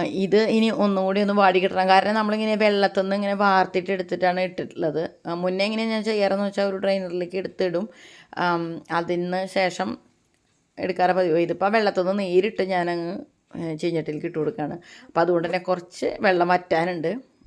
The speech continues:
അപ്പോൾ അതൊന്ന് കുറച്ച് നേരം തുറന്ന് വെച്ച് വേവിക്കുകയാണ്. നമ്മൾ അടച്ച് വെച്ച് വേവിക്കും തോറും അതിൽ നിന്ന് ഇങ്ങനെ വെള്ളം ഇറങ്ങിക്കൊണ്ടിരിക്കും. അതായത് ഇങ്ങനെ ഡ്രൈ ആയി കിട്ടില്ല. നമ്മൾ ഓപ്പൺ ആക്കി വെച്ചിട്ട് വേണം. പൊതുവേ ഇലക്കറികളൊക്കെ അങ്ങനെ തുറന്ന് വെച്ചിട്ട് വേവിക്കുന്നത് തന്നെ നല്ലത്.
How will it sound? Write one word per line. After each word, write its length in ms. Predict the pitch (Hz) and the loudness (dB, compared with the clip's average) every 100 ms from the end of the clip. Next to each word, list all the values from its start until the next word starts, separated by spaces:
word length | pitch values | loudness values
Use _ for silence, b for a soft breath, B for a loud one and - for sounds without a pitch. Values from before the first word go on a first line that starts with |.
| - | -14
അപ്പോൾ 120 | 160 160 | -8 -6
അതൊന്ന് 280 | 170 180 | -4 -4
കുറച്ച് 260 | 175 180 180 | -6 -6 -6
നേരം 120 | 170 190 | -4 -2
തുറന്ന് 320 | 175 175 190 | -2 -2 -4
വെച്ച് 220 | 180 170 | -6 -2
വേവിക്കുകയാണ്. 480 | 170 143 - 143 143 B B B _ | -2 -2 -6 -8 -10 B B B _
നമ്മൾ 180 | 165 180 | -2 2
അടച്ച് 340 | 208 208 - | 2 0 0
വെച്ച് 240 | 208 202 202 | -2 0 0
വേവിക്കും 400 | 208 180 175 185 | 2 2 -2 0
തോറും 380 | 190 180 185 190 | 0 2 2 2
അതിൽ 120 | 180 | 0
നിന്ന് 140 | 165 | -2
ഇങ്ങനെ 180 | 170 180 | -4 -2
വെള്ളം 300 | 180 165 165 | -2 0 0
ഇറങ്ങിക്കൊണ്ടിരിക്കും. 680 | 165 160 156 160 151 - - | 0 -2 -2 -4 -4 -10 -6
അതായത് 280 | 180 190 208 | -4 -4 -4
ഇങ്ങനെ 480 | 220 214 208 208 202 | -6 -6 -4 -4 0
ഡ്രൈ 280 | 208 208 | 0 2
ആയി 160 | 208 208 226 | -2 -2 -4
കിട്ടില്ല. 340 | 220 170 147 | -2 0 0
നമ്മൾ 560 | 143 - _ _ 175 180 | -4 -10 _ _ -4 0
ഓപ്പൺ 280 | 180 185 185 | 0 0 -2
ആക്കി 180 | 180 | 0
വെച്ചിട്ട് 260 | 202 190 185 | -2 -2 -2
വേണം. 240 | 185 180 | -2 -2
പൊതുവേ 300 | 175 175 180 | -2 0 2
ഇലക്കറികളൊക്കെ 760 | 196 196 190 175 175 175 196 240 b b b - | 2 0 -2 0 0 -2 -6 -8 b b b -6
അങ്ങനെ 180 | 185 190 | -4 0
തുറന്ന് 300 | 214 190 185 | 0 2 -2
വെച്ചിട്ട് 260 | 185 196 | -4 -4
വേവിക്കുന്നത് 400 | 208 185 170 156 | -4 -2 -2 -4
തന്നെ 120 | 160 170 | -2 -2
നല്ലത്. 400 | 165 143 139 | -2 -4 -6